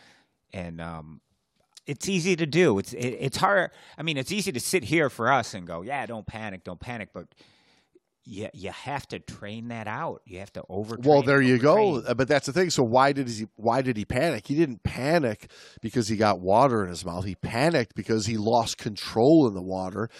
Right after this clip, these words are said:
Speaker 2: and he lost
Speaker 1: Mm.
Speaker 2: confidence in himself as a diver
Speaker 1: Oh, everything
Speaker 2: because he
Speaker 1: went on.
Speaker 2: started getting
Speaker 1: Fucking,
Speaker 2: water
Speaker 1: yeah.
Speaker 2: and he started, and it took over his brain. So, I mean,
Speaker 1: Yeah.
Speaker 2: so why did he lose that confidence? Is because he didn't have control of his buoyancy. He didn't have awareness of where his teammates and all of his resources were. And if he had all of that,
Speaker 1: None of this was
Speaker 2: it
Speaker 1: trained
Speaker 2: would've
Speaker 1: into him, though,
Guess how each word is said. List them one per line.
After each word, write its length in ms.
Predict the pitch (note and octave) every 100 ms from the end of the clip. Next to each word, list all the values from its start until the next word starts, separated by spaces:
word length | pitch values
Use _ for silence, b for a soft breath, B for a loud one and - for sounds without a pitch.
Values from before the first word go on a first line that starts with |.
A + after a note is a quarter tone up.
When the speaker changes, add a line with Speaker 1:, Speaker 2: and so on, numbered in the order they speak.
| B
Speaker 2:
and 80 | B
he 80 | G#2+
lost 380 | G#2 A#2 F#2+ D#2
Speaker 1:
Mm. 40 |
Speaker 2:
confidence 640 | C#2+ A2+ C#3 E3 A#2+ G#2+ -
in 80 | G2
himself 400 | F#2 - G#2+ G#2
as 140 | F#2+
a 80 | F#2
diver 520 | E2+ G#2 C#3+ C#3+ F#2+ G2
Speaker 1:
Oh, 240 | A#2 D#2
everything 120 | G2
Speaker 2:
because 220 | F#2 B2
he 40 | A2+
Speaker 1:
went 80 | F2
on. 20 |
Speaker 2:
started 260 | A#2+ A#2 A2+
getting 240 | A#2+ A2+
Speaker 1:
Fucking, 100 | G2 A2
Speaker 2:
water 460 | C#3+ G#3 D#3 A#2+ - B
Speaker 1:
yeah. 60 | B
Speaker 2:
and 140 | B2
he 80 | A#2+
started, 340 | - C#3 C3
and 120 | A#2+ A#2+
it 140 | G2+
took 240 | - C3+
over 320 | B2+ A#2+ A2 A2+
his 120 | G2+
brain. 420 | F2+ D3 G3+ A#2+
So, 200 | - A2+
I 60 | A2+
mean, 160 | A#2
Speaker 1:
Yeah. 40 | A2
Speaker 2:
so 160 | -
why 400 | G#2 G2+ A#2 C#3+
did 140 | D3 C#3
he 140 | B2+
lose 260 | A#2+ C3 B2+
that 180 | A2+ -
confidence? 600 | C3 F#3+ - G#2 G#2 -
Is 80 | G#2
because 360 | A2+ B2+ B2 - B B B
he 140 | B2
didn't 200 | C3 C3
have 140 | C3+ C3+
control 400 | C3 - C#3 D3
of 60 |
his 120 | C3 A#2
buoyancy. 460 | A#2 C#3 D3+ -
He 60 | F2
didn't 220 | A2 A2
have 180 | B2 A#2
awareness 540 | A#2 A2 B2 C3 C3+
of 100 | A#2+
where 180 | A#2 C3
his 140 | C3
teammates 560 | - - C#3+ C#3 C#3 -
and 140 | A#2+
all 260 | A#2+ G#2+ B2+
of 60 | B2+
his 180 | B2
resources 640 | G#2+ C#3 D3 B2 F#2+ F2 E2
were. 120 | E2
And 100 | F2
if 80 | F2+
he 100 | A2+
had 400 | G#2+ C3+ E3+ G3+
all 240 | D#3 C3+
of 80 | G#2+
that, 220 | A2+ D3+ C3+
Speaker 1:
None 120 | C#3
of 80 | A2
this 180 | G#2+
was 120 | - F2
Speaker 2:
it 40 |
Speaker 1:
trained 240 | - A2 A2
Speaker 2:
would've 180 | D#3 C3+
Speaker 1:
into 240 | - E2
him, 180 | C#2+ C2
though, 80 | A#2+